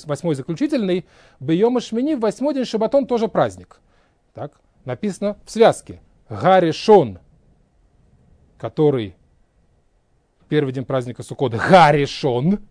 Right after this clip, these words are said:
особенный первый. И написано в восьмой день тоже праздник Шмини Ацерет. Эйма, скажи, решен до Мейкора Машма. Если написано решен с определённым артиклем,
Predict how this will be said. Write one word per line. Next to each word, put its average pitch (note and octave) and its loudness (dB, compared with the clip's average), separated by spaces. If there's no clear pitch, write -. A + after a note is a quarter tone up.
особенный C#3+ 0
первый. C3+ -6
И D4 -10
написано C#4 -4
в E3+ -8
восьмой G#3 0
день G#3+ -6
тоже G3 -4
праздник E3 -4
Шмини D#3 -6
Ацерет. A#2 -8
Эйма, G3 -2
скажи, D3 -4
решен G#3 -4
до D#3 -6
Мейкора B2+ -8
Машма. C3+ -10
Если C#3 -12
написано D3 -12
решен C#3 -8
с E3 -14
определённым D3 -8
артиклем, B2 -8